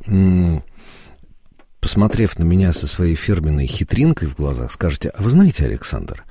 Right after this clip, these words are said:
а ведь всё Священное Писание адресовано мужчине".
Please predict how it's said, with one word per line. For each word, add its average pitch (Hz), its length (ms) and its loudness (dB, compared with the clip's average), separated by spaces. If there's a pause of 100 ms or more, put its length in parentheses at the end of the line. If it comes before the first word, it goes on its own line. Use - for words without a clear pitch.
(260)
а 90 80 2
ведь 104 160 2
всё - 240 0
Священное 95 600 0
Писание 120 420 -2
адресовано 80 480 -2
мужчине". - 720 -4